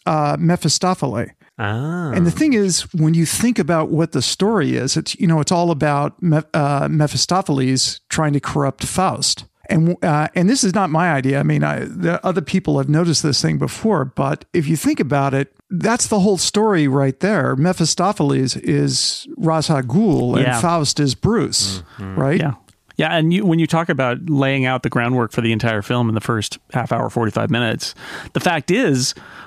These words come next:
Speaker 3: um, Liam Neeson gives him the entire roadmap of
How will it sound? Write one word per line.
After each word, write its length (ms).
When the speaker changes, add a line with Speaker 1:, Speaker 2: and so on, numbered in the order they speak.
Speaker 3:
um, 380
Liam 280
Neeson 580
gives 420
him 540
the 200
entire 440
roadmap 720
of 440